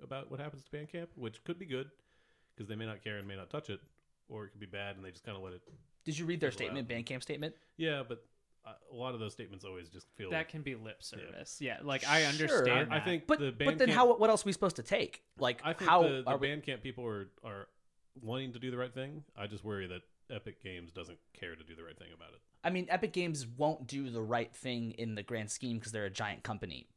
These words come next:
Speaker 2: But I don't think this is a bad thing. A-, and if they fuck over Bandcamp, then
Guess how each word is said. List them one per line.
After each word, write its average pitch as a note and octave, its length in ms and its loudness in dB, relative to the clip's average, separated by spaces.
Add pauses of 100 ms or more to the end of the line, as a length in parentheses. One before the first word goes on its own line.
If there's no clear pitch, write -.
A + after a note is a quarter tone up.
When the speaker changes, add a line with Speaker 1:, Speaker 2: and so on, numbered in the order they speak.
(140)
Speaker 2:
But C#3+ 340 8
I B2 140 2
don't C3+ 340 0
think C3 240 -4
this A2+ 220 -4
is A2 380 -2
a G#2+ 120 -2 (200)
bad G#2+ 380 2
thing. G#2 480 -4
A-, - 200 -10
and B2+ 100 0
if C3 160 -4
they C3 160 4
fuck D3 300 2
over C3+ 200 0
Bandcamp, A2 520 -4 (500)
then B2 380 2